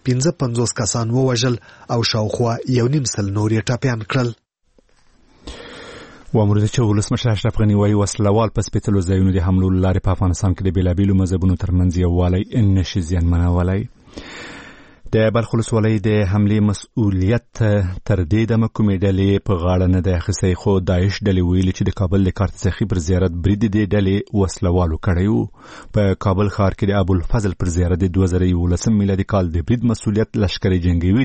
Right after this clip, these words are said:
Speaker 2: ډلې چې په پاکستان کې دیره ده منلی و. په دې برید کې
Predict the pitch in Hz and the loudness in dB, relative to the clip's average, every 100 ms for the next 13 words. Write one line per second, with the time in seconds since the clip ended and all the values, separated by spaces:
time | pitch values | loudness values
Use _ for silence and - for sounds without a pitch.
0 | 101 87 82 - - - - - 113 92 | 0 -2 -6 -10 -20 -20 -20 -4 -2 0
1 | 90 - 95 95 - 87 - 110 117 110 | -2 -2 0 -2 -2 -4 0 -2 0 0
2 | 104 101 98 101 - 110 101 95 90 87 | 0 0 0 0 -2 0 2 2 0 0
3 | 85 92 98 92 87 92 92 95 - - | -2 -2 -2 -2 0 2 2 0 -4 -2
4 | 92 87 - - | 0 0 -2 -2